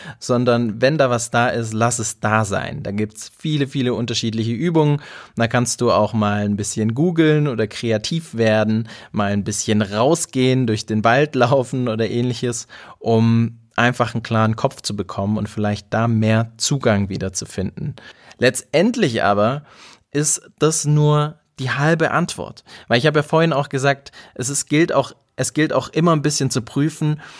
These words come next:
ist der Zweck für dieses Gefühl, also der Sinn von diesem Gefühl,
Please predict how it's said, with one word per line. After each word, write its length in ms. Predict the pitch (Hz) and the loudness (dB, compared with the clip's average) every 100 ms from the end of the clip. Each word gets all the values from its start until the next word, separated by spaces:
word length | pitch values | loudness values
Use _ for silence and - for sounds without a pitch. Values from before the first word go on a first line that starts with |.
| - _ - | -20 _ -4
ist 260 | 147 - | -2 0
der 160 | - 131 | 0 0
Zweck 600 | - - - 214 - - - | 0 0 0 -2 -2 -18 -8
für 160 | 139 | -2
dieses 300 | 127 104 101 | -2 -2 -4
Gefühl, 360 | 123 - 107 - | -8 -6 -6 -4
also 240 | 107 110 | -4 -4
der 220 | 98 101 | -2 0
Sinn 560 | 104 104 123 196 226 208 | 0 -2 0 2 4 2
von 200 | 143 135 | 0 0
diesem 280 | 131 127 117 | 0 0 0
Gefühl, 380 | 104 110 104 | -2 -2 -4